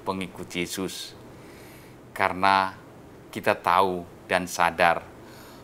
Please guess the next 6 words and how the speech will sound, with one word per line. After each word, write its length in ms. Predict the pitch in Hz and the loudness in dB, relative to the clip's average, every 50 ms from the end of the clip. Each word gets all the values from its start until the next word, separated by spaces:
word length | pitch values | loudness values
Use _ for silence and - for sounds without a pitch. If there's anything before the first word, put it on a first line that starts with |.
| - - - | -20 -18 -12
belum 320 | 101 113 113 110 107 101 92 | -6 -6 -4 -4 -4 -4 -2
mampu 800 | 92 95 95 90 85 80 78 76 - 120 120 107 90 78 71 - - - - - - - - - 98 | 2 4 4 4 4 2 -6 -6 0 2 2 4 2 0 -2 -6 -12 -20 -20 -20 -20 -20 -18 -12 -4
melakukan 640 | 95 95 90 87 - - - - - 92 90 82 82 - - - | 2 4 4 4 4 0 -6 -2 0 0 0 0 -2 -10 -4 0
apa 560 | 107 113 123 120 - - - 92 80 73 - - - | 2 2 2 2 -2 -2 0 0 0 0 0 -4 -4
yang 240 | 90 95 87 82 | 0 0 0 0
disyaratkan 720 | 80 85 - - - 85 80 78 78 - - 80 76 76 | -2 -8 -8 -2 0 2 2 2 0 -2 -4 -6 -6 -6